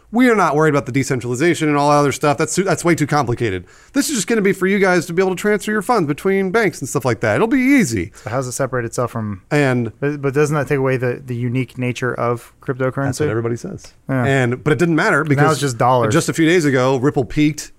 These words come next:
Speaker 1: and they were second in market cap only to Bitcoin. And meaning they were the second biggest cryptocurrency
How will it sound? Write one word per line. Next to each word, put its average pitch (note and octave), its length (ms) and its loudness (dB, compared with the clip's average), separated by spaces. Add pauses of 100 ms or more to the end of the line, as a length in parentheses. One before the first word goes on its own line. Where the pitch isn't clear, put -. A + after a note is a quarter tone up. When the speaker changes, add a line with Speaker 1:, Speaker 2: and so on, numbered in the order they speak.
Speaker 1:
and B2 380 0 (400)
they C#3 220 2
were C3+ 420 2
second D#3+ 460 -2 (180)
in C3 160 -2
market D3 340 0
cap A2 440 -2
only C3 200 0
to C#3+ 60 -2
Bitcoin. - 440 -6 (460)
And C#3 220 2
meaning C#3+ 300 4
they C3+ 100 4
were C#3 80 4
the C3 80 0
second C3+ 300 -2
biggest B2+ 260 0
cryptocurrency B2 800 -2